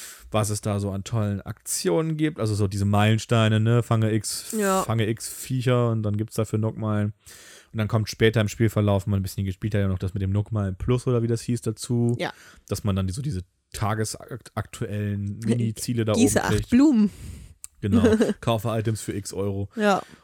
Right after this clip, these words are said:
Speaker 1: Und irgendwann gab's dann noch ein Upgrade für, dass dann noch so Multiplier draufkommen oder so. War das, ne?
Speaker 2: War das
Speaker 1: Ja.
Speaker 2: ein Update? Ich,
Speaker 1: Ich glaub, das
Speaker 2: also
Speaker 1: war ein Update.
Speaker 2: die ersten fünf am Tag geben auf jeden Fall extra Geld.
Speaker 1: Ja, irgendwie so.
Speaker 2: Oder extra
Speaker 1: Also
Speaker 2: Meilen.
Speaker 1: kann sein. Irgendwie sowas, ne? Also es dann, da gibt's dann irgendwie für,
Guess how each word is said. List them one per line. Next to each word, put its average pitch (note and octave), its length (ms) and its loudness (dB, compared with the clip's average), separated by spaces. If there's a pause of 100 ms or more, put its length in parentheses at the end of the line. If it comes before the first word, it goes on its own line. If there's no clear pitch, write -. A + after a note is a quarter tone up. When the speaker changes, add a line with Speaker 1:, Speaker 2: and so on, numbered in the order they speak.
Speaker 1:
Und - 120 -12
irgendwann C#3 320 0
gab's B2 200 -2
dann A2+ 100 -2
noch C#3+ 120 2
ein E3 100 6
Upgrade C#3 340 0
für, C3+ 180 2
dass B2 140 2
dann A2+ 100 0
noch G#2 80 0
so A2 100 -2
Multiplier B2 580 2
draufkommen A#2 640 0
oder G#2+ 200 2
so. A2 260 2
War A2 80 0
das, B2 320 -6 (360)
ne? E3 220 0 (1000)
Speaker 2:
War G3 120 0
das - 120 -2
Speaker 1:
Ja. - 60 -8
Speaker 2:
ein - 100 0
Update? D#4+ 300 -2
Ich, - 40 -4
Speaker 1:
Ich A#3 80 -2
glaub, - 80 -8
das - 60 2
Speaker 2:
also A3+ 140 2
Speaker 1:
war A3 80 2
ein - 60 -8
Update. - 260 -4
Speaker 2:
die - 40 2
ersten A3+ 440 -2
fünf A3 500 -4
am F3 180 -4
Tag F3 420 -2
geben E3+ 260 -6
auf D#3 160 -12
jeden E3 120 -10
Fall - 180 -12
extra - 320 -14
Geld. - 160 -8
Speaker 1:
Ja, G2 180 -4
irgendwie G2 220 -4
so. F#2+ 80 -2
Speaker 2:
Oder - 120 2
extra F3+ 180 -4
Speaker 1:
Also E3+ 100 -6
Speaker 2:
Meilen. E3 220 -10
Speaker 1:
kann G2+ 120 -8
sein. F2+ 240 -12 (240)
Irgendwie A2+ 220 -2
sowas, F#2+ 280 -8
ne? B2 160 -6
Also A2 180 -6
es F#2 120 -12
dann, F#2+ 140 -8
da F#2+ 100 -6
gibt's - 320 -8
dann G2+ 80 -4
irgendwie G2 180 -4
für, F#2+ 320 0